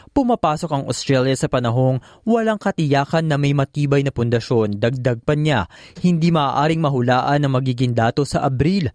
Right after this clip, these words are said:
ngunit binabantayan ng kanyang departamento ang iba't ibang pinagkukunan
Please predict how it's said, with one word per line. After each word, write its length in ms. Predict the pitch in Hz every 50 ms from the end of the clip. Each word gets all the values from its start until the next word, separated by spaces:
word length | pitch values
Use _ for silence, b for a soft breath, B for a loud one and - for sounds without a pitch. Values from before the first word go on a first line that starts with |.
| B B B B B - 240
ngunit 400 | 254 262 262 247 254 254 - -
binabantayan 800 | 170 170 160 151 139 135 135 143 143 139 151 143 139 120 110 110
ng 80 | 107
kanyang 320 | - 127 123 127 123 127 123
departamento 800 | 120 - 120 113 - 110 101 110 123 135 143 147 - 160 143 135
ang 160 | 135 143 -
iba't 320 | 156 135 127 131 - -
ibang 240 | 156 143 135 131 127
pinagkukunan 800 | - 143 135 131 127 - - - - - 190 208 226 196 117 98